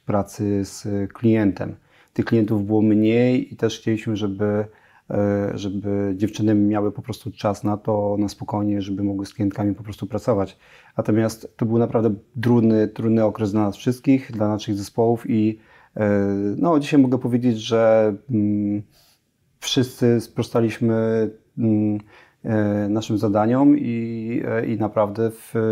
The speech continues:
w, w tych okolicznościach robiliśmy wszystko, co mogliśmy, żeby, e, żeby z tego po prostu wyjść obronną ręką. E, dzięki grupie kapitałowej też mieliśmy możliwość,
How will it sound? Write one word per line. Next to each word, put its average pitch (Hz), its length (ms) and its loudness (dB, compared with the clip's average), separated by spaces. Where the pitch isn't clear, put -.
w, - 640 -20
w - 40 -20
tych - 160 0
okolicznościach 127 640 -2
robiliśmy 113 340 0
wszystko, - 280 -8
co 110 120 -2
mogliśmy, 107 400 -2
żeby, 104 340 0
e, 107 260 2
żeby 101 240 -6
z - 60 -14
tego - 200 -4
po 98 80 -12
prostu 104 520 -6
wyjść 101 220 -8
obronną 104 360 -4
ręką. 92 320 -8
E, 104 140 0
dzięki 110 320 -2
grupie 120 260 2
kapitałowej 110 720 2
też 110 320 -2
mieliśmy 110 320 0
możliwość, 107 600 -2